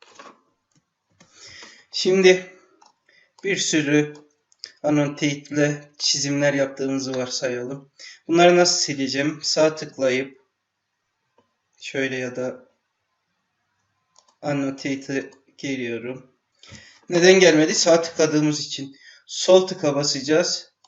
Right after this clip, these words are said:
Sonra arkadaşlar elimizi çekmeden, e, sağa doğru gelip şu annotate eraser'ı alıyorum.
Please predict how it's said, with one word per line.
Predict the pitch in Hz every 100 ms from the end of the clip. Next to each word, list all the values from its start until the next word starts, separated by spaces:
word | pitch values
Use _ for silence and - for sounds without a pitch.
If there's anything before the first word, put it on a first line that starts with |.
| _ _
Sonra | - - 160 170 151
arkadaşlar | 147 160 143 139 - 151 151
elimizi | 156 147 151 147 147
çekmeden, | 170 151 147 127 127 147 - _ _ _ _ _
e, | 139 143 143 139 139 - -
sağa | - 165 156 147
doğru | 143 135 131
gelip | 151 143 156
şu | - - 151 143 - _
annotate | 160 156 151 156 151 151 -
eraser'ı | 147 147 147 147 135 123
alıyorum. | 117 113 113 113 135